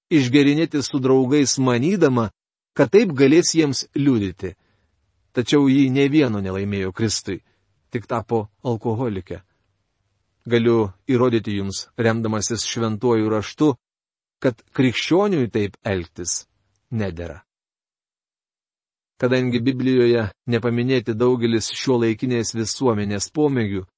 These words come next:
mums ir duoti šie svarbus orientyrai. Trys atsiskyrimo principai.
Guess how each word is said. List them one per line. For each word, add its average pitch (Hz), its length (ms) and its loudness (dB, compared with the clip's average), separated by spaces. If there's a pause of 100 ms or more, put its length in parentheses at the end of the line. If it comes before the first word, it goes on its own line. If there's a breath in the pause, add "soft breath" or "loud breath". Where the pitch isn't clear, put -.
(460)
mums 156 400 0
ir 135 220 4
duoti 123 720 2
šie 101 480 -4
svarbus 135 680 0 (220)
orientyrai. 110 920 0 (520)
Trys 120 400 0 (380)
atsiskyrimo 110 640 -4
principai. 85 720 -8